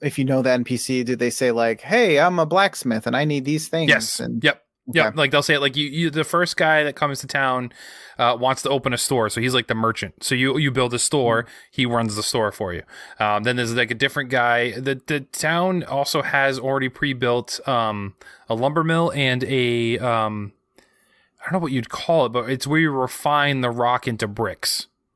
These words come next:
Speaker 2: So not like a
Speaker 1: Oh,
Speaker 2: blacksmith, but that's just
Speaker 1: a
Speaker 2: what took
Speaker 1: masonry?
Speaker 2: my, yeah, it's like that. I forget what they call
Speaker 1: Masonry?
Speaker 2: it, but yeah, that make, yeah, that makes sense.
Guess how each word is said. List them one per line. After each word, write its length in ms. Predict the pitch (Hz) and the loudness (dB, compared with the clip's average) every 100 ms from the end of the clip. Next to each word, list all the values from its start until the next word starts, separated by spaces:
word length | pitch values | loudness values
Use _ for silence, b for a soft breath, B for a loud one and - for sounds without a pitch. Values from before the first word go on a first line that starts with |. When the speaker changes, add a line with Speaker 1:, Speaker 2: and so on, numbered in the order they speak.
| _ _ - | _ _ -8
Speaker 2:
So 140 | 139 | 0
not 140 | 175 | 0
like 140 | 160 160 | 0 0
a 60 | |
Speaker 1:
Oh, 20 | 113 | 2
Speaker 2:
blacksmith, 640 | 139 139 131 120 117 110 | 4 4 6 4 2 0
but 80 | 117 | 0
that's 180 | 120 | -2
just 180 | - 143 | 0 0
Speaker 1:
a 40 | 139 | 2
Speaker 2:
what 180 | 143 | 2
took 240 | 156 165 156 | 2 0 2
Speaker 1:
masonry? 160 | 160 | 0
Speaker 2:
my, 140 | 170 117 B B B | 0 -6 B B B
yeah, 260 | 247 190 135 | 4 6 4
it's 160 | 151 | 4
like 160 | 214 165 | 2 4
that. 180 | 135 127 | 4 4
I 60 | |
forget 160 | 127 196 | 2 0
what 60 | |
they 100 | 147 | 0
call 140 | 147 147 | 0 2
Speaker 1:
Masonry? 260 | 123 117 | 4 2
Speaker 2:
it, 60 | 110 | 0
but 120 | - 143 | -2 2
yeah, 120 | 123 | 2
that 120 | 127 | 2
make, 220 | 131 123 - | 0 -4 -2
yeah, 160 | 113 | -2
that 80 | 110 | -2
makes 180 | 113 104 | -4 -2
sense. 280 | 110 101 | -4 -6